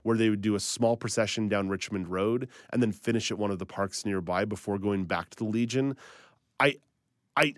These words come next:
I'm, I'm sure stuff like that existed when I was in Montreal, when I was in Quebec, but it really struck me when I moved to Ontario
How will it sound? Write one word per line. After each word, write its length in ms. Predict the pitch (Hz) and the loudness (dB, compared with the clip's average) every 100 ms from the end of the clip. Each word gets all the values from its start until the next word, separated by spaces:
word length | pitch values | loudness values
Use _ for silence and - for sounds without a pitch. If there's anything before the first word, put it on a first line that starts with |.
| - | -2
I'm, 160 | 147 151 | -2 0
I'm 100 | - | 0
sure 400 | 151 - - 196 | 2 2 4 4
stuff 320 | 214 - 175 - | 4 2 2 0
like 140 | 139 | 2
that 220 | 139 131 - | 4 2 0
existed 720 | 107 92 87 107 - 127 123 | -8 -6 -4 -2 -2 0 4
when 160 | 131 | 4
I 80 | 127 | 4
was 160 | 127 123 | 4 4
in 80 | |
Montreal, 440 | 127 127 - 131 127 | 2 2 2 2 4
when 80 | 131 | 4
I 60 | |
was 140 | 127 131 | 2 0
in 120 | 131 | -2
Quebec, 400 | 123 120 123 - - - - | 0 0 0 -4 -20 -20 -2
but 140 | 123 | 2
it 80 | 139 | 2
really 560 | 123 120 127 151 156 147 | 2 2 6 8 8 6
struck 460 | 143 - 117 110 - | 2 2 0 0 0
me 180 | 98 | 0
when 200 | 90 101 | 2 2
I 80 | 107 | 2
moved 360 | 104 101 101 - | 4 2 0 -2
to 120 | 107 | -2
Ontario 720 | 101 95 101 98 107 113 123 | 0 -2 -2 0 2 2 2